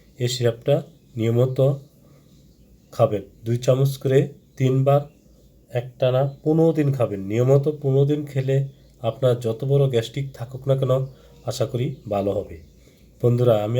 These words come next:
আবারও বলছি, এই সিরাপটা একটা উন্নত মানের সিরাপ, অরেঞ্জ ফ্লেভারযুক্ত। যাদের অনেক সময় গ্যাস্ট্রিকের ওষুধ খেতে বমি করে দেয় বা গন্ধর কারণে খেতে পারে না, এ একটি উন্নত মানের সিরাপ। এই সিরাপটা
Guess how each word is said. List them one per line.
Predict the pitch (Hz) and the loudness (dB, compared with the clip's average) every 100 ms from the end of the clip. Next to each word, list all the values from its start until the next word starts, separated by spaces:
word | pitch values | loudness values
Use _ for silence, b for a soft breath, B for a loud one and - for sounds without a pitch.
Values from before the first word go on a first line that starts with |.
| 120 | 0
আবারও | 117 131 131 | 2 0 0
বলছি, | 135 131 139 135 - b b b b _ _ _ _ - | -2 -2 -2 -2 -4 b b b b _ _ _ _ -4
এই | 123 | -4
সিরাপটা | 123 120 117 131 | 0 -2 -2 -2
একটা | 120 123 113 | -4 -2 -2
উন্নত | 113 123 123 | -2 -4 -2
মানের | 123 123 123 - - | 0 0 -2 -10 -8
সিরাপ, | 117 120 135 - - - _ - - - | 0 2 2 -6 -18 -20 _ -20 -20 -14
অরেঞ্জ | 117 117 127 127 - | -2 2 2 0 -8
ফ্লেভারযুক্ত। | - 117 120 127 127 - - 127 139 131 - 117 | 0 2 4 0 -4 -12 -6 -2 -2 -6 -12 -6
যাদের | 107 123 120 - b b b 117 | -4 -2 -4 -6 b b b -4
অনেক | 117 - | -4 -2
সময় | 117 117 | -4 0
গ্যাস্ট্রিকের | 117 - 120 123 | -2 -2 -2 -2
ওষুধ | 127 127 - | -2 -4 -4
খেতে | 113 117 113 | -2 -2 -2
বমি | 113 120 127 | -2 -2 2
করে | 120 113 | 2 4
দেয় | 107 104 - - | 0 -2 -14 -2
বা | 113 110 | 0 2
গন্ধর | 110 110 123 123 | 0 0 0 2
কারণে | 120 120 | 2 0
খেতে | 120 123 131 | -2 -4 -2
পারে | 117 113 | -2 0
না, | 113 113 107 | -4 -8 -8
এ | 113 | -8
একটি | - 123 143 - b b - | -6 -10 -10 -12 b b -6
উন্নত | 113 117 117 | -4 -2 -4
মানের | 113 - | -4 -6
সিরাপ। | - 101 - - - 110 | -10 -14 -16 -20 -10 -6
এই | 117 - | -6 -6
সিরাপটা | 113 113 - | -6 -4 0